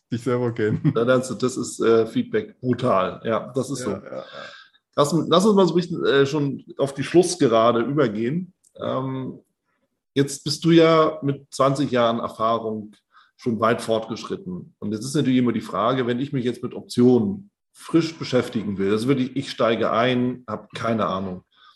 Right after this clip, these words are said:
Speaker 2: Was empfiehlst du mir? Was sind so die ersten Schritte? Womit sollte ich mich dringend beschäftigen? Was kann ich links liegen lassen aus deiner Sicht?
Speaker 1: Das ist das ganze Hightech-Zeug mit hunderttausend, da gibt's ja diese sogenannten Griechen.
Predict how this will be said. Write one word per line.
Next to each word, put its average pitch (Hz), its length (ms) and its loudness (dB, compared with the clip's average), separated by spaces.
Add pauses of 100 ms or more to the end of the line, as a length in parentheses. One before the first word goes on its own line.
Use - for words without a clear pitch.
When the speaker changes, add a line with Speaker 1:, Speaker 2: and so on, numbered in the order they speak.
(240)
Speaker 2:
Was 139 160 2
empfiehlst 180 320 0
du 170 40 -2
mir? 117 160 2
Was 107 140 0
sind 147 140 -4
so 151 80 -2
die 127 200 0
ersten 131 340 -2
Schritte? 139 500 0
Womit 120 500 -2
sollte 113 260 -2
ich 104 60 -10
mich 107 160 -12
dringend 131 280 0
beschäftigen? 110 580 -4
Was 107 160 -8
kann 110 140 -2
ich 98 120 -6
links 104 240 -8
liegen 104 220 -6
lassen - 260 -12
aus - 140 -20
deiner 98 260 -4
Sicht? - 280 -16 (2250)
Speaker 1:
Das 101 180 -16
ist - 80 -20
das - 80 -20
ganze 120 400 -4
Hightech-Zeug 127 1120 -8
mit 120 160 -8
hunderttausend, 131 920 -4
da 101 60 -20
gibt's - 180 -14
ja 107 60 -6
diese 101 200 -8
sogenannten 107 640 -8
Griechen. 165 720 -4